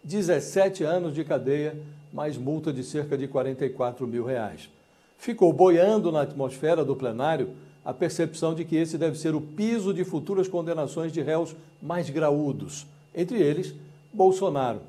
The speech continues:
um personagem tratado nos bastidores da Suprema Corte como uma espécie de denúncia esperando na fila para acontecer.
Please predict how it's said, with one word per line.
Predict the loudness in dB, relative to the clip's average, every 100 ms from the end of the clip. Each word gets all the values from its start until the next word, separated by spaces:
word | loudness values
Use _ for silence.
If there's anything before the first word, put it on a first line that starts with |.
| -20 -18 -12
um | -2
personagem | -2 0 0 0 -2 -2
tratado | 0 0 4 4 4
nos | -2 -2
bastidores | -2 -2 -4 0 0 0
da | -2
Suprema | -4 -4 -4 -4
Corte | -2 0 0 -2 -12 -18 _ _ -8
como | -4 -2
uma | -2
espécie | -2 0 0 0
de | -4
denúncia | -2 0 0 -2 -2 0 -2 -2 -14 -20 -16
esperando | -4 0 4 4 4 2
na | 2 0
fila | -2 0 0
para | -2
acontecer. | -4 -6 -6 -8 -6 -8